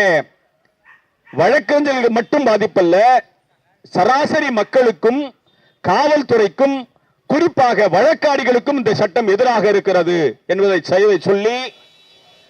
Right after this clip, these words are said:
மார்க்சிஸ்ட் கம்யூனிஸ்ட் கட்சி நடத்துகின்ற இந்த ஆர்ப்பாட்டத்துக்கு விடுதலை சிறுத்தைகள் கட்சியின் சார்பில் எங்களுடைய வாழ்த்துக்களை சொல்லி தொடர்ந்து இந்த சட்டம் குப்பை தொட்டியிலே தூக்கி எறிகின்ற வரை மார்க்சிஸ்ட் கம்யூனிஸ்ட் கட்சியோடு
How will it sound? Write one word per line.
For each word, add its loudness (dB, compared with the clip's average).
மார்க்சிஸ்ட் -4
கம்யூனிஸ்ட் -2
கட்சி -6
நடத்துகின்ற -2
இந்த -2
ஆர்ப்பாட்டத்துக்கு -2
விடுதலை 2
சிறுத்தைகள் -4
கட்சியின் -4
சார்பில் 0
எங்களுடைய 2
வாழ்த்துக்களை -2
சொல்லி -2
தொடர்ந்து 2
இந்த 0
சட்டம் -2
குப்பை 0
தொட்டியிலே -2
தூக்கி -4
எறிகின்ற -2
வரை 2
மார்க்சிஸ்ட் -4
கம்யூனிஸ்ட் -2
கட்சியோடு 0